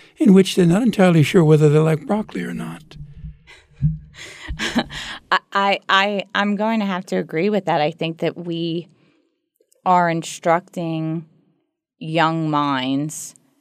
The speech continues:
Speaker 2: to pursue career paths that they may not know anything about just by simply saying, "You would be good at this." Um,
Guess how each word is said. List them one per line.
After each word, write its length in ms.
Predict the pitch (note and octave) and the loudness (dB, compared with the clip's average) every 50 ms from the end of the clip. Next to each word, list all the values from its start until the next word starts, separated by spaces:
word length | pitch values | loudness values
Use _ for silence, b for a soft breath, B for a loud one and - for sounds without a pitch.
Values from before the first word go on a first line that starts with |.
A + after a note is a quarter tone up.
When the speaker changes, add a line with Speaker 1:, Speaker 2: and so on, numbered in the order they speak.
| _ _ _ _ _ _ | _ _ _ _ _ _
Speaker 2:
to 800 | - - - - D#3+ D3+ D3+ D3+ D3 D3 C#3+ D3 D3+ D3 D3 - _ _ _ _ _ _ _ _ _ _ _ _ _ _ _ _ _ _ _ _ _ _ _ _ _ _ _ _ _ _ _ _ _ _ _ _ _ _ _ _ _ _ _ _ _ _ _ _ _ _ _ _ | -12 -10 -6 -2 -2 0 0 0 0 -2 -4 -4 -6 -8 -8 -10 _ _ _ _ _ _ _ _ _ _ _ _ _ _ _ _ _ _ _ _ _ _ _ _ _ _ _ _ _ _ _ _ _ _ _ _ _ _ _ _ _ _ _ _ _ _ _ _ _ _ _ _
pursue 500 | - - G3 F3+ - - - G3+ G3 G3 | -4 -2 -2 -2 -2 -2 0 2 2 2
career 460 | F#3+ - - F#3 E3 E3 D#3+ D#3 D#3 | 0 0 -2 0 2 2 4 2 2
paths 580 | D3+ - E3+ D#3+ D#3 D3+ D3 C#3+ - - - - b b b b b b b - | 0 -2 -2 0 2 2 0 0 -4 -10 -12 -12 b b b b b b b -2
that 360 | D#3 E3 D#3 D3+ D3+ D3 C#3 - _ _ _ _ _ _ _ _ _ _ _ | 2 2 4 4 4 2 0 -4 _ _ _ _ _ _ _ _ _ _ _
they 200 | E3 F3 E3+ E3+ | 0 2 2 4
may 200 | E3+ D#3+ D#3+ E3 | 4 2 2 2
not 200 | E3 D#3+ D#3 D3 | 2 2 2 0
know 520 | - F3 D#3+ D#3 D3+ D3+ D3+ D3+ D3+ - - - _ _ _ _ _ _ _ _ - | 0 2 2 4 4 4 4 2 0 -4 -8 -14 _ _ _ _ _ _ _ _ -2
anything 480 | E3 E3+ E3 E3 E3 - E3 D#3 D3+ | 0 0 0 -2 -4 -4 -4 -2 -2
about 480 | D3 C#3+ - D3 C#3+ D3 D#3 D#3 D#3 - - F3 - _ _ _ - F3+ | -2 -2 0 0 2 2 2 2 2 0 -6 -14 -20 _ _ _ -20 -16
just 300 | D#3+ - F#3 F3 - - | -2 0 0 0 2 0
by 120 | - E3 E3 | 0 0 0
simply 360 | - - E3+ D#3 E3 E3 D#3 | 0 -4 -6 -4 -4 -4 -4
saying, 320 | D#3 - E3 D#3+ D#3 D3+ | -4 -2 -2 0 0 0
"You 180 | D3 D3 D3+ D3+ | -2 -2 -2 -2
would 200 | D#3 D3 C3+ - | -2 -2 -2 -4
be 160 | D3+ C#3 C#3 | -6 -6 -6
good 260 | C3+ - C#3+ C3+ C3+ | -4 -2 -2 0 0
at 180 | D3 E3 - - | 0 -2 -2 -2
this." 440 | G#3 F#3+ F#3+ G3 G3 - - - b b b b b b b b b _ | 2 2 2 2 0 -4 -12 -18 b b b b b b b b b _
Um, 380 | E3 D#3+ D#3 D3+ D3+ D3+ D3+ | 2 4 4 4 2 0 -2